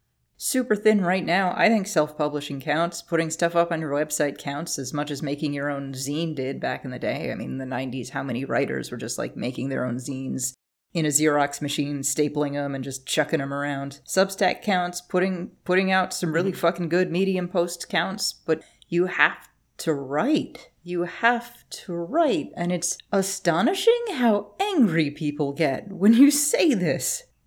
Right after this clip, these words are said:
Speaker 2: Right, because it's, I, I just cannot even imagine this mindset at all, where you are someone who is not writing, and I don't mean not writing in the sense of,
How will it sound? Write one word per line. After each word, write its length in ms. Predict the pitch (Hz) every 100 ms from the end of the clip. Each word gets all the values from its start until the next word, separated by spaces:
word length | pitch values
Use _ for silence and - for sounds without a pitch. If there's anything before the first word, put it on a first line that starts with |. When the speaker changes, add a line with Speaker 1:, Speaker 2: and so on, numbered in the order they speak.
| _ _ _ _ _ _ _
Speaker 2:
Right, 420 | 190 254 202 113 - _
because 440 | - 175 170 - - 240
it's, 300 | - - - _ _ _ _ _ _ _
I, 120 | - 190
I 60 |
just 180 | 190 220
cannot 300 | - 214 214
even 160 | 196 202
imagine 380 | 180 165 170 170
this 160 | 156
mindset 420 | 156 147 139 139 139
at 60 |
all, 200 | 151 143
where 100 | 117
you 180 | 113 127
are 80 | 147
someone 380 | 135 147 127 104
who 180 | 101 113
is 160 | 110
not 220 | 123 131
writing, 520 | 113 110 107 98 98 -
and 220 | 127 113 -
I 40 |
don't 160 | 131 202
mean 260 | 156 139 -
not 180 | 117 110
writing 300 | 110 110 104
in 80 | 101
the 80 |
sense 300 | 101 104 98
of, 80 | -